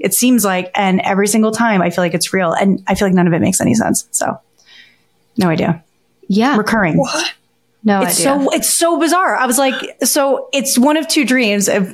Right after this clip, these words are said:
Speaker 1: I'm really being honest, the other one is, like, horrific, and it's, like, based in trauma, and I'd rather not go there. But yeah, this one is like, I know K B I is gonna give me shit for it.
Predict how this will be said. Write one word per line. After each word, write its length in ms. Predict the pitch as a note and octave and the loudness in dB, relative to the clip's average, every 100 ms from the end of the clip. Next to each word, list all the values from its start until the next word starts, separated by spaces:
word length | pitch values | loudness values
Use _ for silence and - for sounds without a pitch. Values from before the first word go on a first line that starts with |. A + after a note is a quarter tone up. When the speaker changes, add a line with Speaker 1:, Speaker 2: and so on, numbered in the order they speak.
| - | -2
Speaker 1:
I'm 220 | A3 G#3+ | 2 2
really 180 | G#3+ A#3+ | 2 2
being 200 | A3 G3 | 2 2
honest, 380 | G#3 G#3 E3+ E3 | 2 2 0 0
the 100 | G3+ | 0
other 140 | G3+ | 2
one 100 | G3 | 2
is, 100 | F3+ | 2
like, 140 | F3 E3 | 0 -2
horrific, 420 | F3+ E3 - F#3+ | -2 0 -2 -4
and 60 | - - - - | -8 -16 -8 -4
it's, 120 | F3+ | -2
like, 120 | F3 | 0
based 240 | F3 E3 | 0 0
in 80 | F#3 | 0
trauma, 300 | E3 F#3 E3 | 0 0 0
and 80 | D#3+ | 0
I'd 60 | E3+ | 0
rather 180 | E3+ E3+ | 0 0
not 180 | D#3+ D#3+ | 0 0
go 120 | F#3 | 0
there. 220 | E3+ D#3+ - - - | 0 -4 -8 -16 -6
But 80 | - | 0
yeah, 100 | G3+ | 2
this 180 | E3+ F#3 | 2 2
one 100 | A#3 | 2
is 160 | G#3 F#3+ | 2 2
like, 280 | F3 E3 E3 | 0 -2 -2
I 60 | F#3+ | 0
know 120 | F#3+ | 2
K 160 | F#3+ | 2
B 80 | F#3+ | 0
I 40 | F3+ | 0
is 80 | E3+ | 0
gonna 140 | F3 | 0
give 100 | E3 | 2
me 80 | D#3 | 2
shit 220 | - - | 0 -2
for 180 | - D4+ | 0 0
it. 120 | E4 | 0